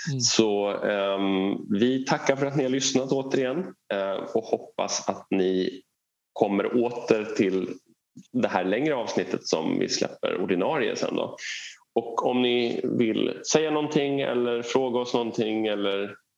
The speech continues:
Speaker 2: lägga in några andra tankar så får ni självklart som vanligt posta på Tolkienpodden på Facebook eller mejla till oss på tolkienpodden at gmail punkt com.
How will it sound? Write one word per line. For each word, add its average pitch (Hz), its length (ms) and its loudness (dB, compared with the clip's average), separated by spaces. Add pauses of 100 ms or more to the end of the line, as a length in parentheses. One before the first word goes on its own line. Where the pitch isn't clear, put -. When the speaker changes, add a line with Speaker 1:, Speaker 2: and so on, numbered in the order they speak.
(240)
Speaker 2:
lägga 107 300 0
in 104 140 0
några 98 180 0
andra 98 300 0
tankar 95 500 -2
så 98 100 -4
får - 140 2
ni 95 80 6
självklart 87 380 0
som 92 200 2
vanligt 113 480 -2
posta - 300 0
på 87 100 0
Tolkienpodden - 800 0
på - 140 0
Facebook - 720 0
eller 107 300 2
mejla 107 400 2
till 95 140 2
oss - 220 -6
på 82 60 2
tolkienpodden - 880 -2
at - 200 -8 (220)
gmail - 540 0
punkt 85 200 0
com. - 460 0